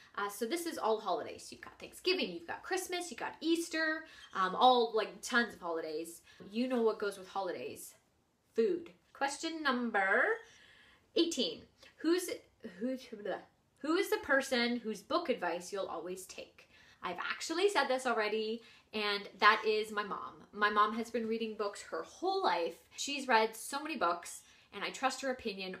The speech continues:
one hundred percent. Question number nineteen, the last question. Is there a book out of your comfort zone, so a book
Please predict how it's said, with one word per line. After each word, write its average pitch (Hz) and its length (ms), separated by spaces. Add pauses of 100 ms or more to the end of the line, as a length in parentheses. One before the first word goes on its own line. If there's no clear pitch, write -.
one 180 140
hundred 180 240
percent. - 460
Question 349 420 (140)
number 254 500
nineteen, 240 680
the 202 80
last 262 360
question. 196 380 (480)
Is 233 160
there 233 180
a 233 80
book 427 320
out - 160
of 302 120
your 359 160
comfort 180 580
zone, 190 500
so 196 440
a 202 100
book 190 420